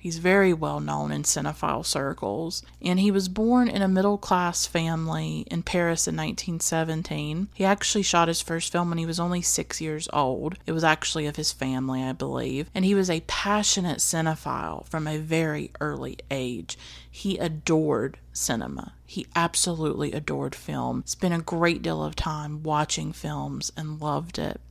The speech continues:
All of this information I'm giving you comes from multiple different sources. I'm not going to give you a whole list in this episode of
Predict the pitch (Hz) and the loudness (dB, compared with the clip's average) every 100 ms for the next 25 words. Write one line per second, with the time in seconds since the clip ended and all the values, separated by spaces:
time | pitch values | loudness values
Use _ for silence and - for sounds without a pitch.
0 | - 202 247 226 202 - 175 170 180 165 | 8 10 10 8 6 6 2 2 0 2
1 | 160 - 185 180 180 185 185 185 180 180 | 0 0 0 2 2 2 4 4 2 2
2 | 180 170 - 170 165 165 160 - 175 170 | 0 0 0 0 2 2 2 0 -2 -2
3 | 165 156 156 131 - 131 143 139 131 - | 0 -2 -2 0 0 0 0 -2 -2 0
4 | 175 175 175 165 180 165 165 165 - 165 | 2 6 6 6 2 2 0 0 -2 -2
5 | 160 156 160 156 151 - 147 147 - 165 | -2 -2 0 0 0 2 2 2 4 4
6 | 160 160 156 - 160 151 147 156 156 160 | 4 2 2 2 0 -2 -2 0 0 -2
7 | - 170 170 165 - 175 | -2 0 0 0 -2 -4